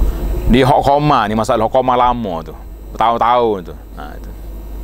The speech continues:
Dan ada juga setengah-setengah anak ni mari tanya, dia kata, "Mak saya ni koma berapa lama? Nak bayar fidyah ke tidak?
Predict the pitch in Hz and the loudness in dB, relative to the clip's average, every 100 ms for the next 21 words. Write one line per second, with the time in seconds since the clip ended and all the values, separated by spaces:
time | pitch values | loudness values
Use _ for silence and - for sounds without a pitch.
0 | - - - - - 123 143 160 160 139 | -12 -12 -12 -10 -6 0 2 2 2 2
1 | 180 185 131 - 160 143 165 156 165 175 | 2 2 0 -4 -4 -2 -2 -2 -4 -2
2 | 151 139 143 165 151 151 147 165 156 151 | 0 0 -2 -4 -6 -4 -2 -2 -2 -2
3 | 147 151 147 147 143 143 143 139 135 131 | -2 0 2 2 2 0 0 0 2 2
4 | 135 127 135 143 160 - - - - - | 2 0 0 -6 -10 -18 -20 -20 -18 -18
5 | - 131 143 147 143 139 147 160 117 117 | -8 -2 2 2 2 2 2 2 0 -2
6 | 107 104 | -2 -4